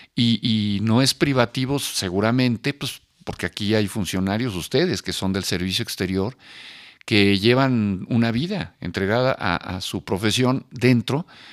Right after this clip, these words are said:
y creo que este ha sido un gran momento para ustedes también en el sentido de, eh, tener una versatilidad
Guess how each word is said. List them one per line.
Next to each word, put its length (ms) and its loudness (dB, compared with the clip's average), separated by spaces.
y 360 2
creo 380 2
que 120 0
este 240 0
ha 60 0
sido 240 -2
un 260 0
gran 240 2
momento 440 0
para 200 -4
ustedes 420 -2
también 320 -2
en 120 0
el 100 -4
sentido 520 -2
de, 320 -2
eh, 200 -2
tener 360 0
una 220 2
versatilidad 1000 0